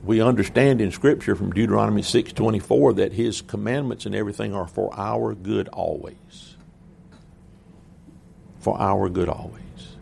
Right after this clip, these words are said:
And that's what He wants, that, that His book here, His, His, uh, what we call the Bible, the good news, um, the gospel that was given to those people was, was for the best for them,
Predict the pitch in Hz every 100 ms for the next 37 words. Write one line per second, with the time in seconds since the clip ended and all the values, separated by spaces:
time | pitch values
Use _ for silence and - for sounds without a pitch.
0 | - - - - - - - - 123 117
1 | 143 180 - 127 123 113 92 90 - -
2 | - - 104 - - 156 127 110 175 170
3 | - 95 85 85 139 - - - 123 113
4 | 95 - 113 117 95 - 117 104 110 127
5 | 139 120 101 98 87 85 87 92 156 104
6 | 90 104 101 87 95 156 - - - -
7 | - 95 90 87 87 - - 101 95 120
8 | - - 98 95 101 85 110 104 98 -
9 | 101 98 - - 107 - 98 101 - -
10 | - - - - 113 101 - 117 92 87
11 | 214 - 85 69